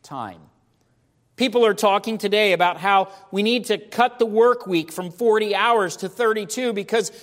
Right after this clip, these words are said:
after all, we need more time to pursue things that we really enjoy. Our forefathers would have died laughing, rolling on the floor. "Forty hours? Wow! How do you get off so easy?"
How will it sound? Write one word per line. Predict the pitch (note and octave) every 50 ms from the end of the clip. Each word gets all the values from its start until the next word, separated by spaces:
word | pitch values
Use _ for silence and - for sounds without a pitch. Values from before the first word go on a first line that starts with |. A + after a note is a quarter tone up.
| - - -
after | A#3+ C4 C#4 C4+ - C4+ C#4
all, | C#4+ C#4+ C4
we | A#3+ A#3
need | A#3 B3+ C#4 C4+
more | A#3+ B3 C4+ C#4+ C#4+
time | C#4 C#4 B3 C4+ C4+ C4+ C#4+ C4+
to | B3+
pursue | B3 - - B3 - - - - D4+ D#4 D#4
things | - - C4 A#3+ A#3 A#3 G#3
that | F3 A3+ G3
we | A3+ A#3
really | A#3 A3+ A#3+ B3+ C4 C4 B3 A#3
enjoy. | A3+ G#3+ F#3+ - - A#3 B3 A#3+ G#3+ E3 C3+ A2+ G#2+ - _ _ _ _ _ _ _ _ _ _ _ _ _ _ _ _ -
Our | F3+ G3
forefathers | G3+ - A#3 A#3 A#3+ A#3+ A#3+ A3 F#3 E3+ E3+ E3 E3 E3 E3 D#3+ D3+ - - _ _ _ _ _ _ _ _ _ _ _
would | - D#3+ E3+
have | E3+ D#3+ C#3 - -
died | D#3+ D3+ D#3 D#3 F3 F#3 F#3 D#3+
laughing, | D#3 D3 D#3 D3 D3+ C#3+ - - B2 G#2+ G#2 A2
rolling | B2+ D3+ D3 D3+ D#3+ D#3 D#3
on | D3+ D3 C#3+
the | D3 C#3+
floor. | - - - E3 D3 B2 G#2+ F2+ D#2+ - _ _ _ _ _ _ _ _ _ _ _
"Forty | _ _ - D#3 D3 D3+ D#3+ D#3+ D#3+ D#3 D#3 -
hours? | - G#2 A#2+ C3+ D3 F3 G#3+ B3 A3+ - - - - _ _ _ _ _ _ _ _ _ _ _ _ _ _ _ _ _ _ _ _ _ _ _
Wow! | G2+ A2+ C3+ F3 B3 C4+ A#3 D#3+ A2 F2+ - - - _ _ _ _ _ _ _ _ _ _ _ _ _ _
How | _ - C#3 E3+
do | G#3 A#3
you | A#3 A#3+ A#3
get | G3+ F#3 G#3+ G#3+
off | G#3+ G#3+ A#3 - -
so | - - A3+ G#3+ G#3
easy?" | G#3 A#3 C4+ D4 C4 F#3+ F3+ D3+ A2+ E2+ - -